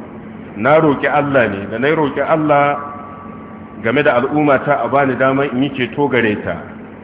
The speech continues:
Sai Allah ya bani kashi ɗaya cikin uku na al'ummata, ya, zai bani daman ceton one third na al'ummarsa, wato kashi ɗaya cikin uku.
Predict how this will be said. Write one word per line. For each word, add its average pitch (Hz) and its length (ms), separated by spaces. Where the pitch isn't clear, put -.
Sai 139 120
Allah 143 320
ya 123 120
bani 127 360
kashi 127 400
ɗaya 120 240
cikin 131 240
uku 139 180
na 120 140
al'ummata, 104 580
ya, 123 220
zai 139 140
bani 123 320
daman 123 480
ceton 139 460
one 110 260
third 147 340
na 131 160
al'ummarsa, 110 640
wato 104 240
kashi - 240
ɗaya 104 160
cikin 104 260
uku. - 180